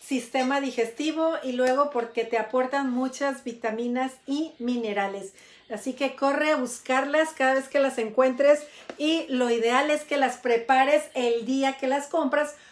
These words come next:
porque se echan a perder así, en un minuto. Bueno, pues, ¿qué más lleva? Vamos, vengan para manos a la obra. Vengan, les muestro.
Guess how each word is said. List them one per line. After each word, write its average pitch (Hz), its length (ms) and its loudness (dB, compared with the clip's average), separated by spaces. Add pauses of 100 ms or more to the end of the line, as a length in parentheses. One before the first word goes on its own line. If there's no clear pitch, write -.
(120)
porque 269 460 0
se 277 140 -2
echan 294 240 -2
a 277 120 -2
perder 269 480 0
así, 240 580 -4 (100)
en 233 180 0
un 302 300 -2
minuto. 233 520 -4 (320)
Bueno, 226 380 -4
pues, 254 200 -4
¿qué 339 120 -2
más 370 300 0
lleva? 240 440 2 (320)
Vamos, 302 400 -2 (300)
vengan 294 460 2
para 240 220 -2
manos 247 340 -2
a 262 60 2
la 226 140 2
obra. 262 340 6 (760)
Vengan, 254 380 2
les 214 160 0
muestro. 285 760 4